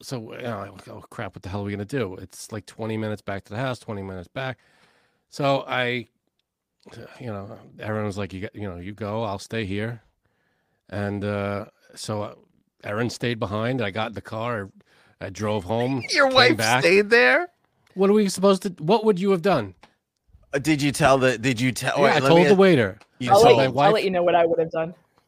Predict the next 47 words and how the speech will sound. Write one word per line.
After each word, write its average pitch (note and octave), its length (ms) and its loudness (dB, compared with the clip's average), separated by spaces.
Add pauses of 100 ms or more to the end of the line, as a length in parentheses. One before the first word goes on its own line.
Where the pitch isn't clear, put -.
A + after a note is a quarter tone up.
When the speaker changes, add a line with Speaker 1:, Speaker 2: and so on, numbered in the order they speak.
(260)
Speaker 1:
I A#2 60 -8
told D3+ 240 -2
the F3 60 0
waiter, C#3 300 0
I F2+ 40 -10
said, G#2+ 180 -8
"My G#2 140 -4
wife C#3 320 0
is D3+ 160 -2
here. C#3 440 -2 (420)
I A2 140 -8
forgot B2+ 340 -4
my C#3 100 -2
wallet C3 320 0
back C3 200 -4
at A#2+ 80 -10
the A#2+ 80 -6
house. A2+ 480 -6 (420)
I'll G#2 140 -8
be A2+ 180 -6 (220)
right B2+ 220 0
back B2+ 420 2 (220)
in A2 320 -6
fifteen B2+ 460 -6
minutes. A2+ 540 -8 (560)
Uh, G2 280 -16
I'm G2+ 120 -14
sorry A2+ 280 -8
about A2 220 -8
it." E3 40 -8
"Oh, F#3+ 200 -6
no, F3+ 180 -4
take F3 240 -10
your D3 40 -14
time, D#3 280 -10
take D3 180 -14
your C#3+ 80 -18
time." C#3+ 140 -12
Speaker 2:
Yeah, C#3+ 80 -6
but G#2 100 -6
twenty C3 260 -2
miles G2+ 300 -2
isn't F#2+ 240 -12
a F2+ 40 -14
fifteen F#2+ 380 -8
minute F2+ 240 -14
ride. F2+ 400 -12